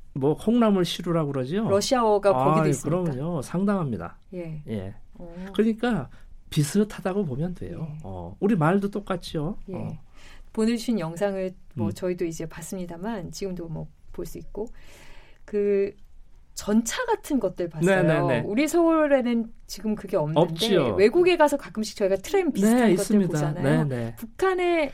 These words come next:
Speaker 2: 전차
Speaker 1: 네,
Speaker 2: 어떻습니까?
Speaker 1: 는 제법 있습니다. 상당히 이 많고요. 제가 볼 때는
Speaker 2: 예.
Speaker 1: 이제 북쪽의 대중교통이 이제 지하철,
Speaker 2: 네.
Speaker 1: 버스,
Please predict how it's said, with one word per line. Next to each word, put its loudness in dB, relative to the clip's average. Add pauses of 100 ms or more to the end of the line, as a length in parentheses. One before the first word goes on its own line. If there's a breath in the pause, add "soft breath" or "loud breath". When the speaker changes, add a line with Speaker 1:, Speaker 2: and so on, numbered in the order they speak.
Speaker 2:
전차 -2
Speaker 1:
네, 6
Speaker 2:
어떻습니까? 6
Speaker 1:
는 6
제법 6
있습니다. 2
상당히 2
이 2
많고요. 2
제가 0
볼 0
때는 0
Speaker 2:
예. -12
Speaker 1:
이제 0
북쪽의 -2
대중교통이 -2
이제 -2
지하철, -2
Speaker 2:
네. -12
Speaker 1:
버스, -2